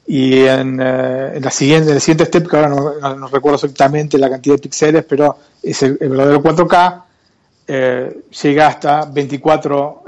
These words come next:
frames por segundo. O sea, el refresh de la pantalla es de veinticuatro, eh, veces al segundo.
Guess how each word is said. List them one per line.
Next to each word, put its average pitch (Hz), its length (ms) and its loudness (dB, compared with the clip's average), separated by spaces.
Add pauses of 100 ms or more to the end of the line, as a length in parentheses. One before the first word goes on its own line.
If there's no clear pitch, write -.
frames 139 240 -10
por 135 160 -6
segundo. 123 400 -6
O 117 40 -10
sea, 135 260 -2
el 139 260 -6
refresh 143 500 -2 (240)
de 143 80 -2
la 143 80 0
pantalla 151 640 0 (180)
es 135 140 -8
de 131 80 -6
veinticuatro, 131 760 -4 (500)
eh, 131 180 -8
veces 135 320 -2
al 131 80 0
segundo. 127 480 -2